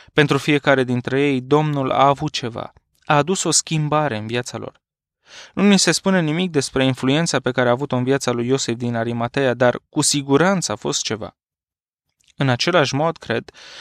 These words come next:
Domnul are ceva pentru fiecare dintre noi. Fie că este vorba despre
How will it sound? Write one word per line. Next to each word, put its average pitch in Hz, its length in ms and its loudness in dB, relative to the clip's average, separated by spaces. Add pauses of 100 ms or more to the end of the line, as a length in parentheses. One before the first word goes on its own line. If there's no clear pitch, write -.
(160)
Domnul 202 300 6
are 185 180 6
ceva 156 280 4
pentru 135 240 -2
fiecare 123 440 -2
dintre 113 300 -6
noi. 107 280 -4 (560)
Fie 147 260 0
că 127 100 -2
este 127 240 0
vorba 131 340 0
despre 120 400 -6